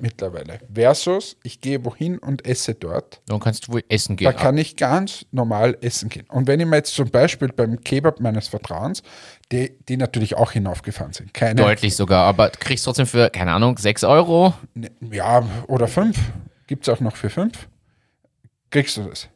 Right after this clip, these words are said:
Speaker 2: Und bist satt.
Speaker 1: Ja. Anderes Beispiel. Ich hab gestern,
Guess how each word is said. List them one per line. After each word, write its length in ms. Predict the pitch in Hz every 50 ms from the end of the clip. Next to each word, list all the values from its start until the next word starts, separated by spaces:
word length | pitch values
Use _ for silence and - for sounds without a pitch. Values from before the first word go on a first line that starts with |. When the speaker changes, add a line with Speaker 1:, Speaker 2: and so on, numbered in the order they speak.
| _ _ -
Speaker 2:
Und 140 | 113 107
bist 180 | 98 147 151 -
satt. 260 | - 135 - - - _ _ _ _ _ _ -
Speaker 1:
Ja. 80 | 92 - - _ _ _ _ _
Anderes 480 | - - 175 214 214 196 156 123 - -
Beispiel. 300 | - 95 92 - - 110
Ich 60 | 123
hab 160 | 123 - -
gestern, 500 | - 135 139 - - 180 175 190 208 220